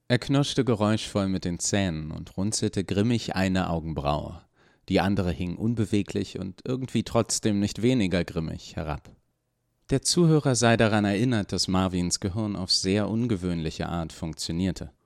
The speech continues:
Aufgrund eines Konstruktionsfehlers genoss er sein Trübsal. Es war seine Lieblingsemotion.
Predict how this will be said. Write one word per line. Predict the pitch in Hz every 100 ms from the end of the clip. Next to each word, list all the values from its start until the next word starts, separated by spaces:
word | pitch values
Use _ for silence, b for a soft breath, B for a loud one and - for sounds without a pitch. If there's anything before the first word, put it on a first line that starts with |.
| _ _ _ _ _ _
Aufgrund | 135 123 143 165 139
eines | 135 117 -
Konstruktionsfehlers | 123 117 - 123 - 151 160 151 - 101 95 92 - -
genoss | 113 110 139 139 95
er | 73 73
sein | 92 - 82
Trübsal. | 80 110 95 - 76 55 - b b b b
Es | - -
war | 127 127
seine | 131 139
Lieblingsemotion. | 135 165 123 98 90 87 85 82 - 85 82